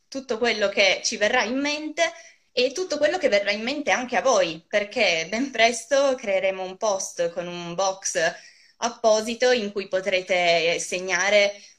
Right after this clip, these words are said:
gli ospiti che vorreste che invitassimo, oppure gli argomenti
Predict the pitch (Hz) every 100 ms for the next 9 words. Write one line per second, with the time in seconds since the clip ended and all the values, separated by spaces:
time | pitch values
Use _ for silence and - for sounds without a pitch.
0 | _ _ 214 208 202 226 208 202 196 202
1 | 196 - 208 185 185 196 190 185 247 226
2 | 220 - 214 214 214 208 - 185 190 185
3 | 185 185 165 190 226 190 196 294 220 185
4 | 170